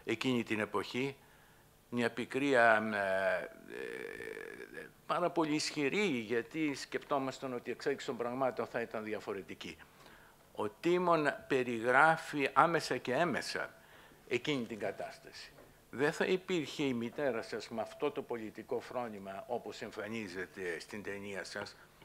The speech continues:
εάν δεν είχαν μεσολαβήσει γεγονότα πριν από το χίλια εννιακόσια εξήντα επτά. Και νομίζω πως ο ελληνισμός από το χίλια εννιακόσια εβδομήντα τέσσερα και έπειτα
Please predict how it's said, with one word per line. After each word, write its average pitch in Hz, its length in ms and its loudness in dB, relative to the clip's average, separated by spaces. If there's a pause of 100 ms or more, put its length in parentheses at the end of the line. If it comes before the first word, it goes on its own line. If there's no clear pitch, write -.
(460)
εάν 143 880 0 (600)
δεν 139 440 0
είχαν 147 340 0
μεσολαβήσει 120 840 -2
γεγονότα 120 840 2
πριν 185 320 4
από 117 200 -2
το 107 140 -4
χίλια 104 260 -4
εννιακόσια 90 540 -8
εξήντα 76 380 -14
επτά. - 340 -12 (840)
Και - 120 0
νομίζω 165 500 4
πως - 220 -2
ο 151 40 2
ελληνισμός 131 680 0
από 135 140 2
το 135 60 0
χίλια 156 140 -4
εννιακόσια 131 460 0
εβδομήντα 113 400 -2
τέσσερα 127 340 0
και 117 120 -2
έπειτα 117 380 0